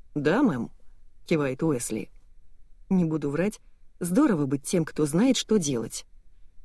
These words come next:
И ещё здорово наблюдать, как Уэсли послушно выполняет мои указания. Он с лёгкостью достаёт миксер из верхнего шкафа, и меня тут же охватывает зависть.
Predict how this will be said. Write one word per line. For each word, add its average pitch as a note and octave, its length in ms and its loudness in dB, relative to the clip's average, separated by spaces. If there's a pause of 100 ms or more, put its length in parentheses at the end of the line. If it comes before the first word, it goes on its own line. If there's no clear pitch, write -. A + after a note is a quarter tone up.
(120)
И F#3 60 -2
ещё F3+ 320 2
здорово D3+ 380 2
наблюдать, D3 560 -2
как C#3+ 180 -4
Уэсли F#3 320 2
послушно F#3 580 0
выполняет D3+ 560 0
мои D#3+ 200 -2
указания. E3+ 680 -2 (920)
Он G3+ 160 4
с - 100 -2
лёгкостью C4 420 0
достаёт G#3+ 420 2
миксер G#3+ 420 2
из D3+ 100 -2
верхнего D3+ 420 -2
шкафа, A3+ 540 -4 (480)
и F#3 60 0
меня G3+ 200 2
тут D4 220 2
же F#3+ 140 2
охватывает G#3+ 640 0
зависть. D#3+ 520 -2